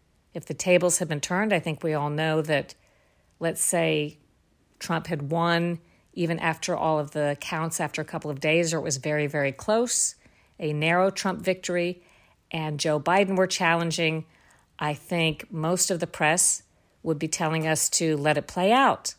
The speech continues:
let the legal challenges come. We told you this might be months before we would know the final results.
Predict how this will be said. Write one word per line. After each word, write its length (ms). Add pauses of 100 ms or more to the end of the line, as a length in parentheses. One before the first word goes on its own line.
let 220
the 80
legal 280
challenges 600
come. 420 (220)
We 140
told 360
you 100
this 260
might 240
be 220
months 420
before 340
we 120
would 140
know 160
the 80
final 340
results. 600